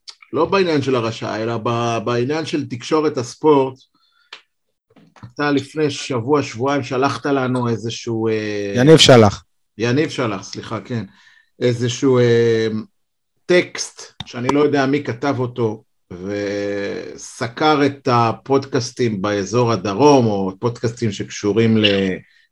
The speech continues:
Speaker 1: להפועל באר שבע. זה היה לפני משחק העונה נגד מכבי חיפה.
Speaker 2: של חיפה ושל באר שבע.
Speaker 1: כן, כן, ושם נכתב שהנקודת חולשה של הפודקאסט של-, שלנו, ספורטקאסט שבע,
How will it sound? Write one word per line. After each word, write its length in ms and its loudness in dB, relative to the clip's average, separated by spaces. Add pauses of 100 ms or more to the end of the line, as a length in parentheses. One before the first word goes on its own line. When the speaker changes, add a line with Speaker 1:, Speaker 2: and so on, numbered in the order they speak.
Speaker 1:
להפועל 460 8
באר 280 4
שבע. 560 6
זה 80 -4
היה 100 6
לפני 240 2
משחק 420 0
העונה 540 6
נגד 220 -2
מכבי 360 -2
חיפה. 340 2
Speaker 2:
של 60 0
חיפה 340 8
ושל 200 4
באר 180 0
שבע. 300 -2
Speaker 1:
כן, 80 4
כן, 80 6
ושם 540 10
נכתב 800 10
שהנקודת 1300 4
חולשה 920 6 (360)
של 200 0
הפודקאסט 720 4
של-, 460 2
שלנו, 540 0
ספורטקאסט 540 0
שבע, 400 4